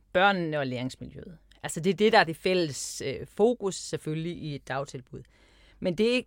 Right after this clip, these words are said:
gør man jo også i alle mulige andre sammenhæng. Og det, der så yderligere kan siges at være det, det, det nye, det er, at man ikke bare samarbejder om den der opgave, man har, men også samarbejder om de processer, der fører op imod at løse opgaverne.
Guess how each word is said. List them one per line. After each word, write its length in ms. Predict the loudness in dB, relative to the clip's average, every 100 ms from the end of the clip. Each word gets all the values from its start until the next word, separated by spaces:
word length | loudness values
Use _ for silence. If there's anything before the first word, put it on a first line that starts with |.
| _
gør 140 | 2 4
man 140 | 6
jo 100 | 4
også 140 | 2 2
i 40 |
alle 100 | -2
mulige 200 | -2 -4
andre 200 | -4 -8
sammenhæng. 520 | -8 -8 -8 -8 -12 -14 _ _ _ _
Og 160 | -8 0
det, 140 | 2
der 80 | 2
så 280 | 4 4 4 -2 -4
yderligere 440 | 2 4 4 2
kan 140 | 0 -6
siges 240 | -4 -2
at 100 | 0
være 140 | 0 0 -4
det, 180 | -4 -4 -10 -6
det, 120 | -6 -6 _
det 120 | -4
nye, 520 | -2 -2 -2 -2 -2 -4 _ 0
det 100 | 4
er, 40 |
at 80 | 4
man 100 | 2
ikke 140 | 0 2
bare 180 | 0
samarbejder 640 | 2 0 2 2 2 0 -2
om 400 | -2 -2 -2 -6 -12 _ _ _ -6
den 160 | -4
der 100 | -4
opgave, 480 | 2 4 4 0 0
man 140 | -2 -4
har, 240 | -4 -6 -12 _ -6
men 100 | 0
også 180 | 0 2
samarbejder 680 | 2 2 0 2 2 2
om 60 | -2
de 120 | -6
processer, 480 | -8 -2 0 0 -2
der 100 | -6
fører 220 | -2 -2
op 100 | -2
imod 240 | -4 -2
at 60 | -4
løse 260 | -4 -4 -6
opgaverne. 440 | -6 -8 -8 -12